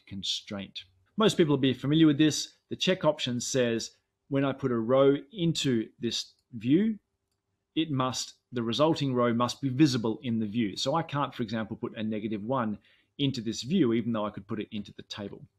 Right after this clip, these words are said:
And we can prove that. I'll just make sure the constraint is there. Add the constraint, yes. So I try insert into the view minus one. It says no, because the view has a check option, i e, any insert I do via the view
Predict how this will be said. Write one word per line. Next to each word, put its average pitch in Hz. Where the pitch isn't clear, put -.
And 240
we 151
can 110
prove 170
that. -
I'll 110
just 110
make 123
sure 117
the 107
constraint 110
is 101
there. 147
Add 107
the 104
constraint, 151
yes. 139
So 147
I 123
try 220
insert 175
into 131
the 113
view 143
minus 107
one. 143
It 135
says 110
no, 180
because 143
the 123
view 117
has 107
a 107
check -
option, -
i 135
e, 113
any 165
insert 139
I 127
do 113
via 147
the 117
view 107